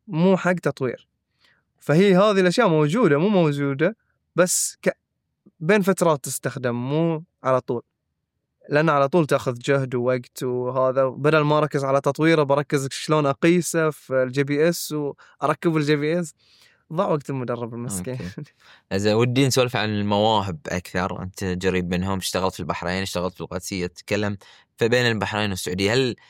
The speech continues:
Speaker 2: فعلًا في مواهب موجودة؟
Speaker 1: آه، طبعًا في مواهب موجودة في البحرين وفي السعودية. وهذا،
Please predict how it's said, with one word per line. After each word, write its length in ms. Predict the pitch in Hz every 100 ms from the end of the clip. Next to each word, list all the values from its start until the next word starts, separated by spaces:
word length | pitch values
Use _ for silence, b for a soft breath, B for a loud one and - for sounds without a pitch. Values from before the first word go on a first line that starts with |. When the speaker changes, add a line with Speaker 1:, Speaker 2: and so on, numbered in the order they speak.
| b b b
Speaker 2:
فعلًا 600 | - 98 95 107 113 107
في 280 | - 101
مواهب 640 | 90 90 90 92 90 95 82 _ - _ _ _
موجودة؟ 800 | 87 90 87 90 92 87 87 98 _ _ _ _ _ _ _
Speaker 1:
آه، 380 | - 139 135 131 139
طبعًا 480 | - 135 156 156 113 120
في 200 | _ 127
مواهب 380 | 120 113 113 120 120
موجودة 540 | 113 113 117 110 - _ _ _
في 100 | -
البحرين 540 | 151 143 - 135 139
وفي 200 | 123 -
السعودية. 720 | 139 - 131 117 117 120 131 135 _ _ _ _ _ _
وهذا، 1300 | 139 131 127 123 120 - _ _ 131 143 151 143 120